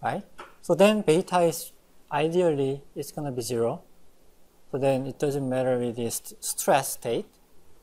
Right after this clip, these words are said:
No matter you have a high stress, or low stress, velocity wouldn't change. But, so, if we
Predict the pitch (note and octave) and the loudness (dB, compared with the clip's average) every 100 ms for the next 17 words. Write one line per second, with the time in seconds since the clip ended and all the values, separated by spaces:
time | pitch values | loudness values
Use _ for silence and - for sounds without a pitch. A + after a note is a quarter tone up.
0 | - - - C3 C3+ C3 C3 A#2+ A#2+ A#2 | -20 -20 -8 -4 -2 -2 -2 -2 -2 -4
1 | B2 - F3+ - - E3+ E3+ E3 D#3 C3+ | -2 0 -2 -2 2 4 4 0 -6 -4
2 | C#3+ C3+ D#3 - - D3+ D3 C3+ C3 B2 | 0 2 2 2 0 2 2 0 -2 -2
3 | - A#2+ A#2 A2+ A#2 G#2 - - - - | -4 -4 -6 -8 -8 -10 -12 -18 -18 -18
4 | - - - E3 F3 F3 - - - _ | -18 -18 0 2 2 0 -16 -20 -20 _
5 | - _ - - - - - - - G3 | -20 _ -20 -20 -20 -20 -20 -12 8 10
6 | F3 F3 - _ _ - - - - - | 10 8 -6 _ _ -20 -20 -20 -20 -20
7 | - _ - - - - - - - _ | -20 _ -20 -20 -20 -20 -20 -20 -20 _
8 | - - _ _ - - - - E3+ - | -20 -20 _ _ -20 -20 -12 -6 -4 2
9 | F#3+ F#3 F#3+ | 4 4 0